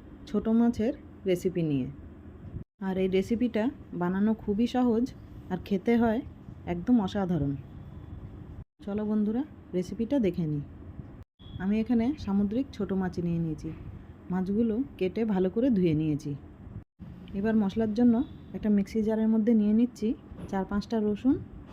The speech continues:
আর এক টুকরো আদা কুচি কুচি করে কেটে নিয়েছি। আর দিয়ে দিচ্ছি চার পাঁচটা শুকনো লঙ্কা। দিয়ে দেবো একটা পেঁয়াজের অর্ধেকটা কুচি করে কেটে দিয়ে দিচ্ছি। সামান্য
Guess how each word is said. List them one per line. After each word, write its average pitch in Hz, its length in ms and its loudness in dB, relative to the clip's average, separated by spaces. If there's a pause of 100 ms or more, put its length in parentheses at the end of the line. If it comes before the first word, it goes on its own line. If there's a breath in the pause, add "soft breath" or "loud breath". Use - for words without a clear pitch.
(400)
আর 262 80 -2 (360)
এক 196 140 -2
টুকরো 240 260 -2 (160)
আদা 160 180 -2 (240)
কুচি 208 240 -4
কুচি 208 240 -2
করে 240 220 2
কেটে 175 240 0
নিয়েছি। 151 320 0 (880)
আর 185 80 -2 (100)
দিয়ে 208 180 6
দিচ্ছি 233 280 0 (380)
চার 185 200 0
পাঁচটা 208 300 -2 (100)
শুকনো 175 320 0
লঙ্কা। 143 260 -4 (1800)
দিয়ে 214 220 6
দেবো 247 160 4 (640)
একটা 196 260 -6
পেঁয়াজের 220 420 4 (260)
অর্ধেকটা 202 400 -2 (280)
কুচি 208 260 -2
করে 226 220 2
কেটে 220 200 0 (120)
দিয়ে 185 200 4
দিচ্ছি। 139 280 -4 (1700)
সামান্য 214 260 4